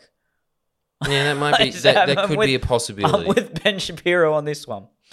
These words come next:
Speaker 1: No, it's true. Like, it's, it's,
Speaker 2: <laughs>
Speaker 1: it, it is like a character. It is like a show of weakness, I think, when you just, like,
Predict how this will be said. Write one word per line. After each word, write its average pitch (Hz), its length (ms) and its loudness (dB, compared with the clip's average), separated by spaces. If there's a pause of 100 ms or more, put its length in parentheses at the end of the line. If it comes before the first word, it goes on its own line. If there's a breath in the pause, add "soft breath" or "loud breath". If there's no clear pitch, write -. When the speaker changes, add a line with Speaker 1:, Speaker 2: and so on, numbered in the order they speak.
(120)
Speaker 1:
No, 156 160 0
it's 156 160 -2
true. 156 280 -4
Like, 135 320 -2
it's, 143 240 -6
it's, - 260 -8 (180)
Speaker 2:
<laughs> - 180 -18
Speaker 1:
it, - 140 -14 (120)
it 127 180 -12
is 147 240 -4
like 143 140 0
a 120 60 -4
character. 113 520 -4
It 120 180 -12
is 147 320 -12
like 120 160 -2
a 113 60 -8
show 117 300 0
of 95 160 -8
weakness, 101 500 -8
I 92 80 -8
think, 95 280 -12
when 95 140 -10
you 95 80 -10
just, 95 240 -12
like, 90 280 -12